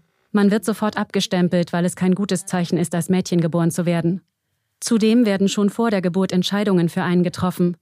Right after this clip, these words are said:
zum Beispiel mit wem man verlobt wird. Das Leben als Mädchen bringt viele Einschränkungen mit sich. Es wird immer sehr auf einen geschaut und auf einen geachtet.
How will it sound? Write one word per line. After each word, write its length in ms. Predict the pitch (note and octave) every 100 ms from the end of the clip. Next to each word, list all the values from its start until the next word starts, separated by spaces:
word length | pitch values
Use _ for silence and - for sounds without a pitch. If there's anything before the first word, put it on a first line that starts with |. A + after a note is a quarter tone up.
| _ E3+ _
zum 220 | - G3+
Beispiel 360 | G3 G#3+ - F#3+
mit 160 | E3+
wem 140 | F3+ F3+
man 140 | F3
verlobt 380 | - F3+ G3 -
wird. 300 | F3 - - _ F3 F3+ _
Das 160 | A3 G3
Leben 260 | G#3 B3+ G3
als 200 | F3 G3+
Mädchen 420 | G3+ - F#3+ F3+
bringt 220 | F3+ F3+
viele 240 | - G3+
Einschränkungen 600 | D#3+ F#3+ - F3 E3 F3
mit 160 | E3+ E3+
sich. 400 | F3+ F3 - _ A#3 _ A3 _ _
Es 160 | G3+
wird 140 | G#3+ G#3+
immer 240 | A3+ A3+
sehr 240 | G3+ G#3+ F#3+
auf 100 | -
einen 200 | F#3 F#3
geschaut 420 | F3+ G3 G3+ F3+
und 120 | E3+
auf 120 | E3
einen 160 | F3 F3
geachtet. 580 | F3 F3+ - F3+ -